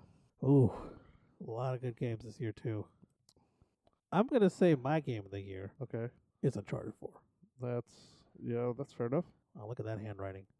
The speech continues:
Speaker 2: Yes.
Speaker 1: My favorite game, ooh.
Speaker 2: Yeah, quite a, quite a few good things to look, uh,
Speaker 1: Yeah.
Speaker 2: list. Uh, Final Fantasy fifteen, Hitman,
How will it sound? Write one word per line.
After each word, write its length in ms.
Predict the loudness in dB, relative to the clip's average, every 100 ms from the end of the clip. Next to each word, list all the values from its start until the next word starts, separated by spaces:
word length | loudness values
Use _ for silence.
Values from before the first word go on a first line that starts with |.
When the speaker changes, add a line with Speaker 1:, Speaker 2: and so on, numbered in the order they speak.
| -12
Speaker 2:
Yes. 260 | -10 -8 -12 _ _ _ _ -2
Speaker 1:
My 140 | 0 0 4
favorite 440 | 10 10 8 2
game, 360 | -2 -4 -6 4
ooh. 420 | 10 12 10 6 -4 -20 _ -20 _ _
Speaker 2:
Yeah, 120 | -4 -2
quite 280 | 2 2
a, 60 | 2 -2 _
quite 200 | -2 0
a 80 | 0 -4 -8
few 120 | -6
good 220 | -2 -2
things 220 | -2 -4
to 60 | -4
look, 240 | 0 0 -4 -8
uh, 240 | -2 0 0 -2
Speaker 1:
Yeah. 140 | -2
Speaker 2:
list. 280 | 0 0 -2 _ _ -8
Uh, 640 | -6 -6 -8 -8 -8 -8 -10 -14 _
Final 160 | -4 -2
Fantasy 260 | -2 -2 -4
fifteen, 760 | -4 -4 -4 -4 -6 -8 -10 -14 _ _ -20 _ _ -6
Hitman, 680 | -6 0 0 0 -2 -2 -6